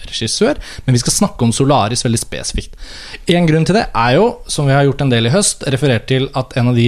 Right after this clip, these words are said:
filmene vi skal snakke om, vises på cinematekene. De digitale cinematekene viser en restaurert utgave av Solaris, og filmen ble utgitt av Criterion på en utmerket Blu-ray for fem år siden, så, så selve sånn grunnrestaureringen har nok allerede skjedd.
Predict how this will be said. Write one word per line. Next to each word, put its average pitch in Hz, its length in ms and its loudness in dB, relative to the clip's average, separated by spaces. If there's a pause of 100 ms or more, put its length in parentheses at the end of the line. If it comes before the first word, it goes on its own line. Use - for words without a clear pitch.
filmene 113 240 0
vi 98 60 -4
skal 117 140 -6
snakke 117 200 0
om, 190 200 -2
vises 127 340 0
på - 100 -10
cinematekene. 95 680 -4
De 104 60 -2
digitale 123 360 0
cinematekene 139 440 0
viser 117 160 2
en 117 140 2
restaurert 117 440 0 (140)
utgave 117 520 0 (120)
av 104 220 2
Solaris, 117 480 0 (320)
og - 80 -2
filmen 143 240 2
ble 151 100 0
utgitt 135 380 -2
av 123 100 2
Criterion 120 560 0
på 117 220 -2
en 117 260 0
utmerket 110 640 -4
Blu-ray 104 400 0
for 107 240 -4
fem 104 360 -4
år 98 140 -8
siden, 107 180 -4
så, 117 240 0
så - 160 -4
selve 117 220 0
sånn 117 160 2
grunnrestaureringen 110 840 0
har 110 120 2
nok 104 120 -4
allerede 95 440 0 (420)
skjedd. 101 320 -2